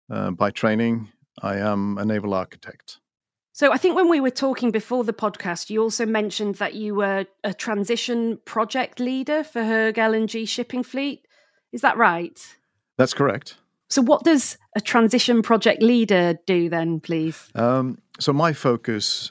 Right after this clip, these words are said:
Speaker 1: uh, in this, uh, position and this, uh, role has been to identify where we can support the transition, uh, to low,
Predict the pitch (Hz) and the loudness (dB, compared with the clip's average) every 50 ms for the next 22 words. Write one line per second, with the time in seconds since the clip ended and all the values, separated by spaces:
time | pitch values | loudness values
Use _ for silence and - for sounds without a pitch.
0 | - - - 107 101 101 98 98 101 101 98 120 123 120 117 110 117 113 98 - | -10 -6 -2 0 0 0 0 0 -2 -2 -2 0 0 0 0 0 -2 -4 -4 -4
1 | - - - - - - _ _ - 104 101 98 101 98 - - 107 - - 139 | -6 -8 -8 -10 -10 -14 _ _ -14 -12 -10 -8 -10 -8 -6 -4 -2 0 0 0
2 | 123 - - 107 104 104 101 101 104 104 101 - - - - 101 101 101 101 95 | 0 0 -2 -2 -2 -2 -4 -4 -4 -6 -6 -8 -12 -10 -8 -6 -6 -4 -4 -4
3 | 95 110 120 113 104 101 101 107 - _ _ - 110 110 113 104 - - 113 110 | -2 0 0 0 0 -2 -4 -6 -10 _ _ -10 -6 -6 -6 -4 -2 -2 -2 -2
4 | 107 - 117 107 107 107 120 123 127 123 - - - - 117 110 110 107 101 98 | -2 -2 -2 -2 -2 0 -2 -2 -2 -2 -4 -6 -4 -2 -2 0 0 0 -2 -2
5 | 95 110 107 107 104 104 98 113 113 107 107 101 90 - _ _ _ _ _ _ | -2 0 0 0 0 0 -2 -2 -2 -2 -2 -4 -8 -12 _ _ _ _ _ _
6 | _ - 110 104 - - 90 - - 110 101 98 - _ - 107 - - 117 104 | _ -6 -6 -4 -4 -6 -8 -6 -6 -6 -6 -6 -6 _ -8 -8 -6 -6 -6 -6
7 | 90 - - 120 104 - - 107 95 87 - _ _ _ - - - _ - 113 | -4 -4 -4 -4 -2 -2 -4 -4 -6 -6 -10 _ _ _ -20 -20 -20 _ -4 -2
8 | 104 104 - - 117 104 110 113 110 104 101 98 | -2 0 0 0 0 0 2 2 0 0 -2 -6